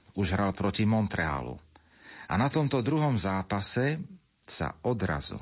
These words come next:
zlomila krehká, znecitlivená kosť a toho zrazilo úplne na zem.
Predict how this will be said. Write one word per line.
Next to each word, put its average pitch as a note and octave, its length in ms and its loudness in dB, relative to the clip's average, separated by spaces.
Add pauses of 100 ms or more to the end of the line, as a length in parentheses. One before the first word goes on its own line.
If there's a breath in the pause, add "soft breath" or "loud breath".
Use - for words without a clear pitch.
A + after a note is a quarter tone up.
(500)
zlomila D#2+ 640 0
krehká, F#2 720 0 (640 loud breath)
znecitlivená D#2+ 1040 0
kosť - 640 -2 (320)
a - 80 -6
toho E2 320 -2
zrazilo C#2+ 560 -2 (240)
úplne C#2 480 0
na B1+ 160 0
zem. - 320 -6